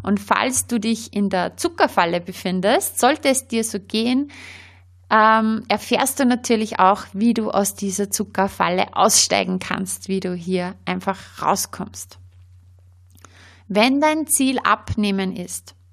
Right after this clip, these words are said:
dann wirst du das bei Powerful Me auch schaffen, weil wir eben das Mindset mit dabei haben.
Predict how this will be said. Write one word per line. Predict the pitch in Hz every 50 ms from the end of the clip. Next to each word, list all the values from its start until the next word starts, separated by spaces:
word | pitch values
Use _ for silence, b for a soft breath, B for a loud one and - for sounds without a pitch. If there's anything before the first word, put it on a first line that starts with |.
| _ -
dann | - 208 208 202
wirst | 214 247 254 254 -
du | 277 269
das | 254 240 240 - - -
bei | _ - 190 190
Powerful | 185 - - 196 208 220 233 240 240 - 220 202
Me | 202 202 202 208 214 226 -
auch | - 196 185 - -
schaffen, | - - - - - - - - - 180 180 190 - _ _ _ b b b b b b b b b b
weil | b 190 214 208 240 269 277 277
wir | 294 277 -
eben | - 247 233 240 233
das | 214 220 214 - -
Mindset | 202 190 190 196 208 226 226 226 - 226 214 214 - - - -
mit | 202 214 202 208 -
dabei | 214 202 202 190 185 190 190
haben. | 185 - 190 185 185 196 190 185 B